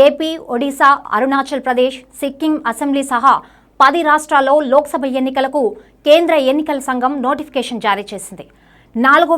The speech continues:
విడతలో లోక్సభ ఎన్నికలు జరిగే రాష్ట్రాల్లో ఆంధ్రప్రదేశ్, తెలంగాణ, బీహార్, జార్ఖండ్,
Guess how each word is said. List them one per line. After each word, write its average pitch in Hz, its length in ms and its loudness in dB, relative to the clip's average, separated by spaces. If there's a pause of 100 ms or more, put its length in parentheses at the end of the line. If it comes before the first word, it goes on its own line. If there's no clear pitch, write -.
విడతలో 285 340 0 (140)
లోక్సభ 285 340 -2 (120)
ఎన్నికలు 262 380 -2
జరిగే 240 340 -2
రాష్ట్రాల్లో 254 440 -2 (500)
ఆంధ్రప్రదేశ్, 285 640 2 (160)
తెలంగాణ, 240 400 2 (300)
బీహార్, 240 380 2 (240)
జార్ఖండ్, 240 480 0